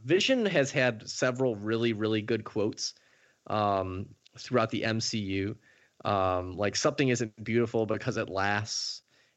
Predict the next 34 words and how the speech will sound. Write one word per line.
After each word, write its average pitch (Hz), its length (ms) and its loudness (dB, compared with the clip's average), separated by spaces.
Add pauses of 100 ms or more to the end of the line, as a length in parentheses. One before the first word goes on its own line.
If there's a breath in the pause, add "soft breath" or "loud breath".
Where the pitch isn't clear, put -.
And 107 320 -2
he, 117 360 0
he 113 180 -2
says, - 520 0
uh, 107 340 2
quotes 123 340 -2
in 120 100 0
Civil 120 340 0
War 110 340 2
about 104 300 0
how 104 240 -2
their 101 140 -2
power 107 380 0
breeds, 107 600 -4
you 117 120 -6
know, 95 320 -4 (400 soft breath)
uh, 82 380 -2 (220)
you 104 140 -10
know, 87 100 -8
I 113 100 -8
can't 104 180 -6
even 95 120 -4
remember 92 240 -2
what 92 100 0
he's 95 120 -4
talking 92 240 0
about. 90 180 -2
He's 104 140 -4
talking 117 160 2
about 98 160 0
how 104 260 2
this, 104 260 -2
the, 127 200 0
the 104 500 -2